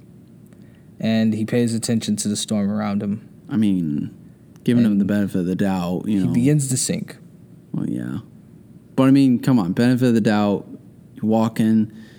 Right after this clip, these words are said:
Speaker 2: towards, like, something, and, like, you have all those distractions. It's kinda hard to focus on that one thing.
Speaker 1: And,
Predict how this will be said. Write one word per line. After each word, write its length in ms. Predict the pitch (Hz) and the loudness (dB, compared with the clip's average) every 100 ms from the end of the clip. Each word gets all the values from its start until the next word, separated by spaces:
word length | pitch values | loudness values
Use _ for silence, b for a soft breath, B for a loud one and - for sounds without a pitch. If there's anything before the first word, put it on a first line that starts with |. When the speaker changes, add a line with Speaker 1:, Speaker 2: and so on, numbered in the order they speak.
| B B - | B B -8
Speaker 2:
towards, 380 | - 110 101 110 | 0 0 2 0
like, 180 | 104 | 0
something, 360 | - 107 104 107 | 0 0 0 0
and, 540 | 101 101 98 78 95 | 2 2 0 0 0
like, 220 | 92 90 104 | 0 -2 -2
you 80 | |
have 160 | 104 98 - | -2 -2 -4
all 300 | 107 107 104 | -2 0 0
those 240 | 104 104 | 0 -2
distractions. 580 | 107 - 101 98 - 98 | -6 -4 -4 -4 -4 -4
It's 80 | 117 | -4
kinda 180 | 170 143 | -4 -4
hard 680 | - - 98 95 87 82 92 - | -6 -8 -6 -4 -4 -6 -6 -6
to 220 | 92 - - - - | -8 -8 -12 -20 -20
focus 440 | - - 104 92 104 | -14 -4 -2 -2 -4
on 120 | 95 | -2
that 160 | 92 78 | -2 -2
one 340 | 95 101 95 | -2 -2 -2
thing. 440 | 90 92 87 87 - B B B B B B B B B B B B - | -4 -6 -4 -6 -8 B B B B B B B B B B B B -4
Speaker 1:
And, 500 | 123 123 117 92 | 0 2 0 0